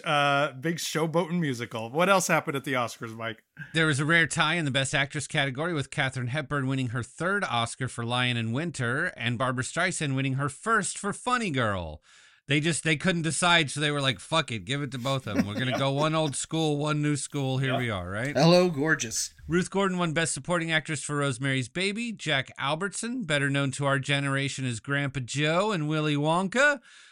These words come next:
Speaker 2: won himself a Best Supporting Actor for The Subject Was Roses.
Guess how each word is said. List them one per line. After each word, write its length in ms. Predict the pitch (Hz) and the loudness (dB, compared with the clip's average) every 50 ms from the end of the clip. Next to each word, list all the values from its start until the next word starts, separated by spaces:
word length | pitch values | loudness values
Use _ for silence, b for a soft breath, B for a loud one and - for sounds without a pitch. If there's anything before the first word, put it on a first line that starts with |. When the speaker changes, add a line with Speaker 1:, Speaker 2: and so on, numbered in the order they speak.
| B B B B | B B B B
Speaker 2:
won 220 | 143 147 175 180 175 | 0 2 4 4 6
himself 580 | 185 208 233 247 226 - 226 196 175 160 - | 4 4 2 0 0 2 4 4 4 4 2
a 80 | 170 151 | -2 -2
Best 300 | 123 160 170 175 - - | 0 0 0 0 0 -2
Supporting 480 | 165 135 - 165 185 214 233 233 196 | -4 -4 -2 -2 -2 0 0 0 0
Actor 320 | 156 139 131 131 - 139 127 | 2 0 0 0 -2 -4 -4
for 160 | - 143 139 | -2 -2 -2
The 100 | 117 123 | -2 -2
Subject 560 | - - - 160 160 147 135 156 156 131 - | -4 0 0 0 0 0 -2 -4 -4 -4 -4
Was 240 | 131 127 123 104 98 | -2 -2 -2 -2 -2
Roses. 880 | 104 107 120 139 170 220 233 180 127 107 95 95 98 110 131 - - | -4 -2 0 2 2 2 0 0 0 -2 -2 -2 -4 -6 -10 -12 -14